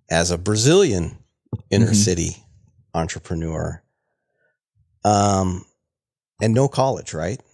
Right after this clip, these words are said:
Speaker 2: No college.
Speaker 1: No college,
Speaker 2: No
Speaker 1: right?
Speaker 2: college.
Speaker 1: Okay, I
Speaker 2: Not
Speaker 1: thought
Speaker 2: even close.
Speaker 1: <laughs> You built a successful business.
Speaker 2: Mm-hmm.
Speaker 1: You've weathered some pretty big storms.
Speaker 2: Yep.
Speaker 1: Um,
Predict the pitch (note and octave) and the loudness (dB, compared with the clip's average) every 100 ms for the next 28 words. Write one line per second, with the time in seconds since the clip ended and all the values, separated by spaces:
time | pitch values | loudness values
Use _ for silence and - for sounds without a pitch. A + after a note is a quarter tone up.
0 | _ - C3+ B2 - - - - A2 A#2+ | _ 0 2 2 2 0 -2 -4 -4 0
1 | B2+ B2+ F2+ A#2+ A#2 A2+ F#2+ G#2 F#2+ F2+ | 2 0 -2 0 2 2 2 2 2 0
2 | - G#2+ F#2 E2+ A#2 B2 B2+ A#2 A#2 G#2 | -2 -2 -2 0 2 4 4 4 2 0
3 | A2 A2 F#2+ - F#3+ - - B2+ D#3 F3+ | 2 4 2 2 -2 -2 0 2 4 2
4 | - - - - D3 - F3 - - - | 0 -4 -6 -4 -8 -6 -6 -6 -6 -8
5 | - - - - - - - C#3+ G#2+ D3+ | -8 -14 -12 -12 -14 -12 -4 -2 2 2
6 | E3+ E3+ - D3+ - B2+ - A#2 G2+ D#2+ | 2 -2 -4 -4 -2 -2 -2 -2 -2 -2
7 | D#2+ - A2 G#2+ G#2+ B2 _ _ _ _ | -6 -4 0 2 2 0 _ _ _ _
8 | _ _ _ - G2+ G2+ A2+ A#2+ - A2 | _ _ _ -8 -6 0 2 2 -2 -4
9 | B2 A#2+ A#2+ B2 - A2+ E2+ G2+ - A2 | -2 -2 -2 -4 -2 0 0 -2 0 2
10 | A2+ - _ _ _ _ _ _ _ _ | 2 0 _ _ _ _ _ _ _ _
11 | _ - A2 A2 G#2+ G2+ F2+ | _ 0 2 4 2 0 -2